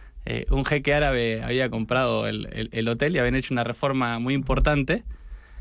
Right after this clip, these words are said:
Y en ese momento me dijeron, "Mirá, en, en, en el restaurante queremos que a la mañana haya un poco de tango porque le queremos mostrar nuestra ciudad al huésped. Al mediodía va a venir la gente a hacer negocios.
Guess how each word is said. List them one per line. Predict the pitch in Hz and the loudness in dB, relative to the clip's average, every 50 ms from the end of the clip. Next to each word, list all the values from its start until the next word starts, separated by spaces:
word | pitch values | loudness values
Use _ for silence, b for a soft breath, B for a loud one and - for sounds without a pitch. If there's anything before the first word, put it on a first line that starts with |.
| b b b | b b b
Y | - 120 127 139 170 208 - - | -4 -2 0 2 2 2 0 0
en | 131 127 | 2 6
ese | - - 143 | 6 8 8
momento | 139 139 156 185 208 175 | 6 4 2 2 2 2
me | 131 | 2
dijeron, | 120 - - 123 120 120 | 2 2 2 2 2 2
"Mirá, | 127 131 123 - - - | 2 2 2 0 -2 -6
en, | 117 117 113 113 113 - | -8 -8 -8 -8 -8 -8
en, | - 110 110 - - 50 - - - - | -8 -8 -8 -8 -10 -12 -14 -16 -16 -14
en | - - - - - | -14 -12 -12 -2 4
el | 123 - - | 6 6 6
restaurante | - 117 - - 131 135 147 160 160 170 185 220 254 - - _ - | 4 0 -2 0 2 2 4 4 2 2 0 -2 -4 -6 -10 _ -8
queremos | - 123 120 123 131 127 - | -4 -2 0 2 6 6 6
que | - 113 | 6 6
a | 113 | 4
la | 113 | 2
mañana | 110 113 113 120 131 143 147 151 160 190 220 196 - - | 0 0 0 2 2 2 2 2 2 0 -2 -4 -6 -8
haya | 117 117 - 127 | -8 -6 -4 -4
un | 120 117 | -4 -2
poco | - 131 127 123 123 123 | -2 -2 -2 0 0 0
de | 113 107 104 | 0 0 0
tango | 104 131 147 156 151 127 110 | 0 0 0 2 2 0 0
porque | 110 110 107 | -2 -2 -4
le | 107 | -4
queremos | 113 123 131 127 120 | -4 -4 -2 -2 -2
mostrar | 120 104 - - 139 139 | -4 -6 -2 0 0 0
nuestra | 135 123 - - 107 | 0 0 -2 -4 -8
ciudad | - - 120 120 135 170 202 B B B B B B B B B B B B - | -4 0 2 2 2 2 0 B B B B B B B B B B B B -4
al | 110 113 117 | -2 0 2
huésped. | 147 165 165 165 - 190 - - - - - | 2 2 2 2 0 0 -2 -2 -6 -6 -4
Al | 123 120 | -2 0
mediodía | 120 120 123 123 143 165 175 165 | 2 2 4 4 4 4 4 4
va | 151 139 | 4 2
a | |
venir | 135 139 147 156 147 | 2 2 2 2 2
la | 139 120 - | 0 0 0
gente | - 160 147 131 | -2 -2 0 0
a | |
hacer | 123 - 143 135 | 0 0 0 2
negocios. | 143 147 165 170 165 - 185 180 - - | 2 2 2 0 -2 -4 -6 -6 -8 -12